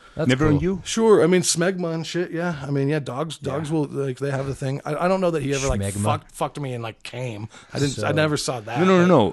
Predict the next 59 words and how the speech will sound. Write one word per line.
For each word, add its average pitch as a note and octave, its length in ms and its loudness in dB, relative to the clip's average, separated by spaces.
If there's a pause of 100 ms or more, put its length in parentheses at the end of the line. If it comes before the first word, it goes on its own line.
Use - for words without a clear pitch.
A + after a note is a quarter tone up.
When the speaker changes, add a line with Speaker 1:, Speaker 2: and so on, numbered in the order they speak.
Speaker 1:
You - 60 -16
Speaker 2:
He A#2+ 160 -4
Speaker 1:
don't D#3 260 6
know D3 260 8
if D3+ 140 4
your A#2+ 160 2
dog A2+ 240 2
ever A#2 180 -2
fucked - 320 -6
you A#2 60 -2
and F#2+ 140 -2
came? B2+ 440 -4
Speaker 3:
No, C#3+ 200 0
I D#3 80 2
don't, D#3+ 200 0
I E3 60 0
don't D#3 220 4
think F3+ 240 0
that F3 100 2
I D#3+ 60 2
ever D3 160 -2
saw C3+ 340 -4
that A#2 260 -10
happen. A#2 460 -12
Speaker 1:
You G#2+ 140 -4
don't A2 240 -2
think A#2+ 160 0
Speaker 3:
Right? B2 80 -2
Speaker 1:
that G2+ 100 -2
you G2 120 -2
ever F2+ 140 -4
saw F#2 260 -4
that D#2 120 -8
happen? D#2 340 -14 (400)
Speaker 3:
Right. - 320 -6 (280)
Uh, B2+ 280 0
but D3+ 140 0
Speaker 1:
Did C3+ 100 0
Speaker 3:
like, D3 280 0
but, D3 200 0 (240)
Speaker 1:
you B2 80 2
Speaker 3:
but, C#3+ 60 6
Speaker 1:
don't C3 120 4
Speaker 3:
but - 100 -6
Speaker 1:
think? E3 220 8
Speaker 3:
if, - 180 0
if D#3+ 200 2
you F3+ 80 2
don't A3+ 160 2
fix - 240 -4
a - 20 -4
dog C3 400 -4
and C3+ 100 -4
it's A#2+ 120 -10
a C3 60 -4
male, B2+ 440 -4
like, C3 160 -4
it'll D3+ 240 4
leave. C#3 500 -2